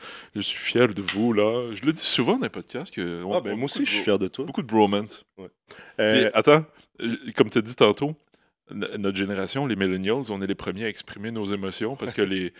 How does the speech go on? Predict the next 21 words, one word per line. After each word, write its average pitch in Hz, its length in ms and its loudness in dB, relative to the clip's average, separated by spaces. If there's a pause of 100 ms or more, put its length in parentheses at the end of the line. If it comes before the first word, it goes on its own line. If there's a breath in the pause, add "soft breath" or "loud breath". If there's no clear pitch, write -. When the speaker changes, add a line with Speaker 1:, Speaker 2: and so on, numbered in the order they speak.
(200 soft breath)
Speaker 1:
les 101 260 6
X, - 440 0
c'est - 160 -4
comme 107 180 -2
une 98 100 -8
copie - 300 -2
des 104 140 0
boomers, 104 360 -4
là. 127 60 -8
C'était 123 180 2
la 98 120 2
derni-, 120 280 4
comment 190 200 0
t'as 220 120 0
dit 175 100 -4
ça ? - 100 -6 (160)
La 120 120 0
Speaker 2:
Mm. 120 40 -6
Speaker 1:
dernière 170 260 2
génération 165 600 0
qui 135 360 -12